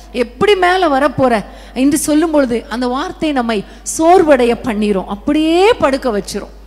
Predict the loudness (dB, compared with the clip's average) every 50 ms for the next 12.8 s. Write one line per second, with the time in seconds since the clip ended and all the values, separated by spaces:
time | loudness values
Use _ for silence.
0 | -20 -14 -12 -12 -10 -6 -4 -2 0 0 0 0 0 0 0 0 -2 -4 -6 -6
1 | -8 -10 -12 -12 -10 -10 -8 -6 -4 -2 0 0 0 -2 -4 -6 -14 -20 -20 -20
2 | -20 -14 -10 -8 -6 -4 -4 -4 -4 -4 -2 -2 -2 -2 -2 0 0 0 2 0
3 | 0 -2 -2 -2 -2 -2 -2 0 0 0 0 -2 -4 -6 -6 -2 -2 0 0 0
4 | -2 -2 -2 -2 -2 -2 -2 -2 -2 -4 -2 -2 -4 -4 -6 -6 -8 -10 -12 -16
5 | -20 -20 -20 -12 -10 -8 -6 -4 -2 0 0 0 2 0 0 0 0 0 0 0
6 | 0 0 -2 -2 -4 -6 -6 -8 -8 -8 -6 -6 -4 -2 -2 -2 -2 -4 -6 -6
7 | -4 -4 -4 -4 -4 -6 -8 -10 -12 -12 -10 -10 -8 -6 -6 -4 -4 -4 -4 -4
8 | -4 -2 -2 0 0 -2 -2 -2 -4 -4 -6 -8 -12 -18 -20 -20 -12 -6 -4 -4
9 | -2 0 0 0 2 2 2 2 2 2 0 0 -2 -4 -6 -8 -12 -14 -18 -12
10 | -8 -6 -6 -6 -4 -6 -6 -8 -8 -10 -6 -4 -4 -4 -2 -2 -2 -2 -4 -4
11 | -12 -20 -20 -20 -20 -20 -20 -20 -20 -20 -20 -20 -16 -12 -8 -6 -4 -4 -6 -8
12 | -12 -16 -20 -20 -14 -10 -8 -6 -4 -4 -2 -2 -2 -2 -4 -6